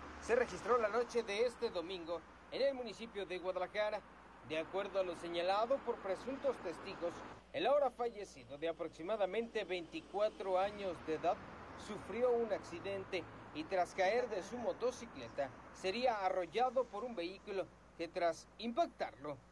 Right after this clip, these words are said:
huyó del lugar. El cuerpo fue resguardado por policías tapatíos en presencia de familiares y amigos, mientras se llevaba a cabo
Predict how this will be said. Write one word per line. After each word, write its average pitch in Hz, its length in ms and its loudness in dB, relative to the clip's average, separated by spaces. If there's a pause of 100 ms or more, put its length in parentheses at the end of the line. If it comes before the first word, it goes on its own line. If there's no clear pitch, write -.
(240)
huyó - 340 -2
del 117 160 -16
lugar. 165 380 2 (720)
El 131 120 -10
cuerpo 170 480 0 (240)
fue 233 120 2
resguardado 247 600 4
por 233 220 0
policías 233 580 0
tapatíos 165 680 -6
en 156 100 -6
presencia 202 500 -4
de 185 120 -4
familiares 175 600 -4
y 190 40 -4
amigos, 156 400 -6 (380)
mientras 156 300 -4
se 160 120 -10
llevaba 185 460 2
a 156 60 2
cabo 160 420 0